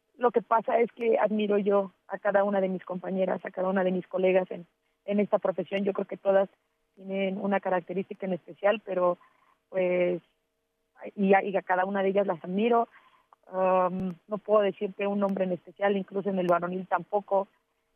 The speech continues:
Admiro a todos y cada uno de mis compañeros y trato de aprender de todos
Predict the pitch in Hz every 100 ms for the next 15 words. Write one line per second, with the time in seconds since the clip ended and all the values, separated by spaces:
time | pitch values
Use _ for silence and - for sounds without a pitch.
0 | _ - 196 214 214 214 220 214 214 202
1 | 190 196 196 196 185 170 - 180 180 190
2 | 190 214 - _ _ _ _ 196 202 196
3 | 202 196 190 185 185 190 208 _ 180 -
4 | 208 202